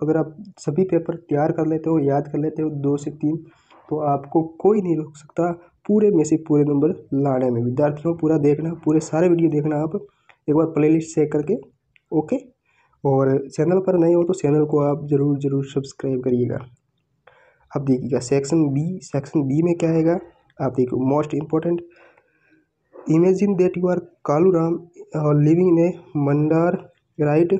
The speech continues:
A letter to your father questioning him to send your, requesting, देखो requesting आ जाएगा या requesting him to send some money to bicycle, यानी आपको पिताजी को क्या लिखना है,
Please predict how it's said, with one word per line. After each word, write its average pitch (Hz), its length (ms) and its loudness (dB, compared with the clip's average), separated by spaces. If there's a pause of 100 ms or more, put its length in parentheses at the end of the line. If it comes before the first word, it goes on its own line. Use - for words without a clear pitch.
(1300)
A 156 80 2
letter 165 220 2
to 160 180 0
your 151 140 2
father 160 460 0 (760)
questioning 165 440 2 (360)
him 156 100 4
to 151 200 0
send 151 360 0
your, 147 180 4 (480)
requesting, 165 460 2 (160)
देखो 143 160 0
requesting 170 480 0
आ 160 40 2
जाएगा 165 240 2
या 190 120 0 (440)
requesting 165 500 2
him 165 360 0
to 160 300 0
send 160 160 4 (540)
some 190 340 2
money 160 220 4 (500)
to 143 160 -2
bicycle, 131 440 -4 (400)
यानी 156 160 2
आपको 156 400 -2
पिताजी 147 480 0
को 151 140 -2
क्या 151 180 0
लिखना 147 280 0
है, 165 240 -2